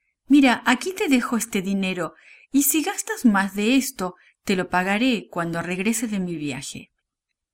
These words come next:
Entonces Jesús miró al maestro. Ahora le hizo una pregunta al maestro.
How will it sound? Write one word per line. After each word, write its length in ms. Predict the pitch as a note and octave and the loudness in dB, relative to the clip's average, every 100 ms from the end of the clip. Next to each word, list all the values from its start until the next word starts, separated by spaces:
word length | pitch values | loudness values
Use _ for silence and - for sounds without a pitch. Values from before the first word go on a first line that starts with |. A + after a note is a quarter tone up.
| _ - | _ -6
Entonces 640 | F#3 F#3 F#3+ G3 B3 C4+ | -4 -2 -2 -2 -4 -4
Jesús 560 | - E3+ - A3 B3 A3+ | -6 -8 -4 -2 0 2
miró 260 | G3+ G3 | 2 2
al 160 | F#3+ F#3 | 0 0
maestro. 600 | F3 F3+ F3 - F3 D#3+ _ _ _ _ _ - | -4 -4 -6 -6 -8 -10 _ _ _ _ _ -8
Ahora 400 | G3 A#3+ C#4 D4+ | -2 2 2 2
le 160 | A3 | 2
hizo 320 | F3+ F#3 - B3+ | 0 -2 0 2
una 220 | A3 - | 2 2
pregunta 440 | D#3+ D#3 D#3 C#3+ | -6 -6 -6 -8
al 120 | D3+ | -10
maestro. 680 | F3+ A#3 G#3 - - - - | -4 -2 -2 -4 -12 -16 -20